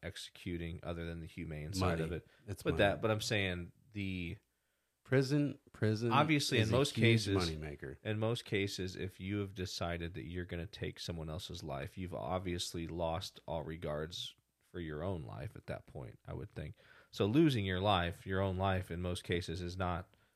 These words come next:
Speaker 2: What, to them, the actual killer?
Speaker 1: Yeah, I
Speaker 2: Or
Speaker 1: think in a
Speaker 2: people
Speaker 1: lot of cases,
Speaker 2: prosecuting?
Speaker 1: no, the killer. I think in their case, they don't give a fuck if you kill
Speaker 2: That's
Speaker 1: them. They
Speaker 2: good.
Speaker 1: probably just
Speaker 2: I don't
Speaker 1: assume
Speaker 2: care.
Speaker 1: you kill them.
Speaker 2: Sounds
Speaker 1: You know
Speaker 2: good.
Speaker 1: what I mean? I
Speaker 2: That's
Speaker 1: don't
Speaker 2: fine.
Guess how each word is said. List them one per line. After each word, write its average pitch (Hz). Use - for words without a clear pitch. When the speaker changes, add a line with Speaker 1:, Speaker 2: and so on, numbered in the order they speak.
Speaker 2:
What, 113
to 101
them, 95
the 95
actual 90
killer? 147
Speaker 1:
Yeah, 104
I 107
Speaker 2:
Or 110
Speaker 1:
think 110
in 127
a -
Speaker 2:
people 107
Speaker 1:
lot 113
of 120
cases, 110
Speaker 2:
prosecuting? 95
Speaker 1:
no, 113
the 98
killer. 98
I 95
think 101
in 90
their 104
case, 90
they 92
don't 87
give 67
a 67
fuck -
if -
you -
kill -
Speaker 2:
That's 113
Speaker 1:
them. 151
They -
Speaker 2:
good. -
Speaker 1:
probably 98
just 98
Speaker 2:
I -
don't 123
Speaker 1:
assume 120
Speaker 2:
care. 104
Speaker 1:
you 87
kill 78
them. 98
Speaker 2:
Sounds 95
Speaker 1:
You 117
know 92
Speaker 2:
good. 90
Speaker 1:
what -
I 90
mean? 92
I 113
Speaker 2:
That's 127
Speaker 1:
don't -
Speaker 2:
fine. 165